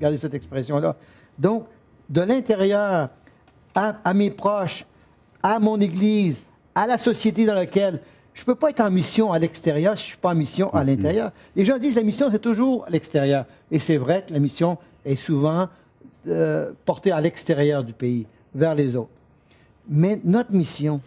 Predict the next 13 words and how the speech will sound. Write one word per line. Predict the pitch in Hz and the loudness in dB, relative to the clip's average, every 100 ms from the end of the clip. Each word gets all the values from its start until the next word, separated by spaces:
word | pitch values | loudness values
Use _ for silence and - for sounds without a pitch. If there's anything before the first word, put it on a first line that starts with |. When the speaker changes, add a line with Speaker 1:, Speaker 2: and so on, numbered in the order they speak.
| _ _ _ _ - | _ _ _ _ -4
Speaker 1:
fondamentale | 185 180 156 143 160 160 - _ - | 0 2 0 0 -2 -2 -8 _ -2
est | 180 | 0
dans | 185 180 | 0 -4
toutes | - 262 | -6 -8
ces | - 180 | -2 -4
sphères | 151 107 175 208 214 202 | -4 -4 -2 0 -2 -4
Speaker 2:
Mhm. | - _ - | -12 _ -2
Speaker 1:
de | |
la | 165 160 | 0 0
vie. | 143 175 - - | -2 -4 -6 -2
Elle | 165 | 2
n'est | 170 | 2
pas | - 226 | 0 -4